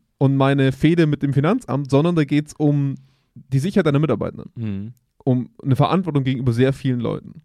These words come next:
Speaker 1: Und da merkt man halt, dass es immer sehr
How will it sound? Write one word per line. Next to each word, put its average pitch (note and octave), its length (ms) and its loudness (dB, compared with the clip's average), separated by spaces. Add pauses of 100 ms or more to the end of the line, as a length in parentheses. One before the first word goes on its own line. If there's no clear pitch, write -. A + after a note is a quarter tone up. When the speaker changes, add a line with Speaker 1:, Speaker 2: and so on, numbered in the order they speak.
(640)
Speaker 1:
Und C3+ 560 2 (440)
da C3+ 220 2
merkt E3+ 280 2
man F#3 160 0
halt, F3+ 220 0
dass D3 140 -2
es D3+ 120 -8
immer D3 260 0
sehr D#3 580 -2